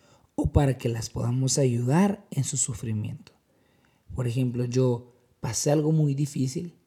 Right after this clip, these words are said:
y otra persona está pasando por la misma situación, y entonces yo puedo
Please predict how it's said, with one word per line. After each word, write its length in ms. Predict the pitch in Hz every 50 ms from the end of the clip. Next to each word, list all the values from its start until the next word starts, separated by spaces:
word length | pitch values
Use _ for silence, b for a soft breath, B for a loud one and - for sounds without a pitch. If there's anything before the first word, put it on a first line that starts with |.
| _ _ _ _ _ _ _ _ _ _ _ _ _
y 460 | - - 156 147 139 123 123 151 - _
otra 320 | - 165 151 - 151 143
persona 260 | 143 143 127 131 139 135
está 200 | 131 - 135 -
pasando 320 | 139 135 139 139 139 135
por 160 | 131 151 139
la 140 | 123 123 117
misma 520 | 123 127 151 202 233 233 233 220 190 175
situación, 680 | 143 151 151 147 - 147 131 - - 156 147 139 135 - -
y 60 | -
entonces 200 | 143 135 135 131
yo 140 | 123 131 123
puedo 340 | - 131 131 131 127 127 -